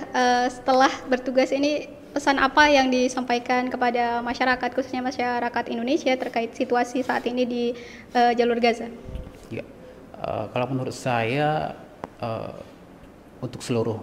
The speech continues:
Speaker 2: masyarakat Indonesia, jangan bosan-bosan dan berhenti untuk memberikan uluran bantuan, karena s-, sekecil apapun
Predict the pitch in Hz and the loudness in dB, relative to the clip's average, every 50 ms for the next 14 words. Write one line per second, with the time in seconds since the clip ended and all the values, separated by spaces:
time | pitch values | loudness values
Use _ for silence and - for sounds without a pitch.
0 | - 120 113 113 - 113 110 107 - 110 - - 117 113 110 107 107 104 - - | -6 -6 -4 -2 -2 -2 -2 -2 -4 -6 -8 -6 -6 -6 -6 -6 -6 -8 -6 -4
1 | 123 120 117 117 120 120 - - - - - - - - - - - - - - | -4 -2 -2 -2 -4 -6 -10 -18 -18 -18 -20 -20 -20 -20 -20 -20 -20 -20 -18 -14
2 | - 87 107 107 110 117 113 113 113 113 113 113 110 110 107 104 104 - - - | -12 -10 -8 -4 0 0 2 2 2 0 0 0 -2 -2 -4 -6 -8 -10 -12 -14
3 | - - - - - - 127 123 113 - - 120 117 120 113 107 - 120 117 127 | -16 -18 -18 -16 -12 -6 -4 -4 -2 0 0 0 2 0 0 0 0 0 0 0
4 | 127 117 110 110 107 110 110 113 113 117 113 - - 113 113 - 127 123 - 120 | 0 0 0 0 -2 -4 -4 -4 -4 -2 -2 -2 -2 -4 -2 0 0 0 0 -2
5 | 110 - - - - - - - - - - - - - - - - - - - | -4 -6 -8 -10 -10 -12 -20 -20 -20 -20 -20 -20 -20 -20 -20 -20 -20 -14 -8 -4
6 | 120 120 120 113 110 - - 117 113 110 117 113 - - - - - - - - | -2 -2 -2 -2 -4 -4 -2 -2 -2 -4 -6 -10 -12 -16 -20 -20 -20 -20 -20 -20
7 | - - - - 131 123 113 113 113 120 120 110 113 - 110 110 110 120 131 135 | -20 -6 0 2 2 2 2 2 2 0 0 0 0 0 0 2 2 0 0 -4
8 | - - - - - - - - - - - - - 98 104 123 123 123 - - | -10 -14 -16 -18 -20 -20 -20 -20 -20 -20 -6 -2 -2 0 2 0 0 0 -4 -8
9 | - - - - - - - - - - - - - - - 170 - - 123 - | -8 -8 -6 -6 -6 -6 -8 -12 -14 -14 -14 -14 -12 -6 -2 -2 0 0 0 0
10 | - 135 123 117 - 117 - - 120 113 - - 139 143 143 143 147 147 143 | 2 2 4 4 4 2 2 2 -2 -2 0 0 2 2 4 2 0 -2 -4